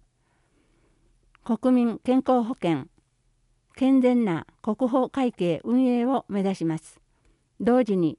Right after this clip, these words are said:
医療費の増加による負担増につながらないよう、特定健診の受診率向上や、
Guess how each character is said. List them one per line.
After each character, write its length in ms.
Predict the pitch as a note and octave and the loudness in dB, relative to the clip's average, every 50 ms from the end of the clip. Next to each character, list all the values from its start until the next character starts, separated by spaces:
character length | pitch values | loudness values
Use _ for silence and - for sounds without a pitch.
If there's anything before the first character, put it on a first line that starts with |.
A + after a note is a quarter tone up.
| _ - | _ -4
医 60 | G#3+ G#3+ | 0 2
療 180 | C4 C#4 C4 | 4 4 4
費 160 | A#3+ - G#3 F3+ | 4 2 2 2
の 180 | F3 E3 E3 | 2 2 0
増 240 | E3+ A#3 A#3+ B3 B3 | 0 0 0 0 0
加 140 | - B3 A3+ | 0 0 0
に 120 | G#3+ G#3 | 0 0
よ 140 | G#3 G3+ G3 | 0 0 -2
る 180 | F#3 F#3+ - - _ _ _ _ _ _ _ _ | -2 -4 -6 -8 _ _ _ _ _ _ _ _
負 140 | - C4 | -10 -6
担 240 | - C4 C4 C4 B3+ | -2 0 2 2 2
増 220 | A#3+ G#3+ F#3 F3 E3+ | 2 2 0 2 2
に 160 | D#3+ D#3+ D#3+ | 2 0 0
つ 120 | - - | -2 -2
な 140 | A#3+ B3+ B3+ | -2 0 0
が 80 | B3+ A#3+ | 0 0
ら 160 | A#3 A3+ G#3+ | 0 0 0
な 120 | A3 G#3+ | 0 0
い 100 | F#3+ F3 | 0 0
よ 240 | E3+ D#3+ D3+ C#3 - | 0 0 -2 -4 -6
う、 60 | _ _ _ _ _ _ _ - | _ _ _ _ _ _ _ -6
特 240 | B3+ A#3+ - G#3+ - | -4 -4 -2 -2 -2
定 220 | C4+ C4+ C4+ C4 | 0 0 0 0
健 220 | - C4 B3 A3+ G3+ | 0 0 0 0 0
診 260 | - F#3 E3+ E3+ E3+ | -2 -2 -2 0 0
の 220 | E3 D#3+ C#3 - - - | 0 0 -2 -6 -10 -6
受 160 | F3 G3+ A3 | -4 -4 -2
診 240 | - - B3+ C4+ B3+ | -2 0 2 2 2
率 420 | G#3 F3+ - - D#3+ D3+ - - - | 2 0 -2 -6 -8 -8 -8 -8 -6
向 220 | - A3+ A3 A3 | -2 -2 0 0
上 180 | G#3 A3 G#3 G3+ | 2 0 0 0
や、 240 | F#3+ E3+ D#3+ - | 0 -2 -4 -6